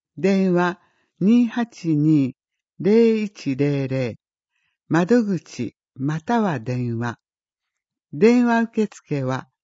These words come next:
十三時から。星空の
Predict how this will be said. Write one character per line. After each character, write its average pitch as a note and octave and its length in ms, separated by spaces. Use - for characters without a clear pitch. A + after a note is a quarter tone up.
十 G3 280
三 D3+ 360
時 - 160
か A#2+ 160
ら。 - 160
星 A#3 380
空 A3+ 320
の G3+ 240